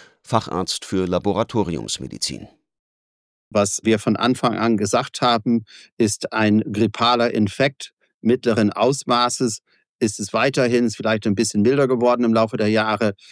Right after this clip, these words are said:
Speaker 2: Und jetzt wird es so gehandhabt, zumindest was die Untersuchungen im Labor angeht, wie andere grippale Infekte auch. Es ist berufspolitisch so, dass die Apotheker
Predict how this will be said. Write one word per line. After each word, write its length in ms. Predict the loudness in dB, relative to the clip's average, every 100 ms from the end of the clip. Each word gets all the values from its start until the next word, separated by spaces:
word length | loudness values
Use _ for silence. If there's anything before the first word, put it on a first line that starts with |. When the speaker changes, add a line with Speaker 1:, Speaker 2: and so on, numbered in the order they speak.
| -16
Speaker 2:
Und 180 | -2 2
jetzt 260 | 2 0 0
wird 160 | 0
es 200 | 2 0
so 360 | 2 4 2 0
gehandhabt, 520 | -2 0 0 0 -4 -2
zumindest 460 | 0 2 2 0
was 160 | -2 -2
die 160 | -2
Untersuchungen 800 | 0 0 0 0 0 2 2 2
im 160 | 4 4
Labor 400 | 2 2 2 2
angeht, 420 | 2 4 2 4
wie 220 | 2 2
andere 580 | 2 4 6 4 2 2
grippale 540 | 0 -2 0 2 2 2
Infekte 480 | -2 -4 -4 -6
auch. 300 | -6 -8 -10 -20 _ _ _ _ _ _ _ -4
Es 200 | -2 0
ist 320 | 0 -2 -10
berufspolitisch 880 | -4 2 2 2 0 -2 0 -2 0
so, 180 | 0 2
dass 280 | 0 -2 -2
die 160 | -4
Apotheker 840 | -2 -2 -2 2 0 2 2 2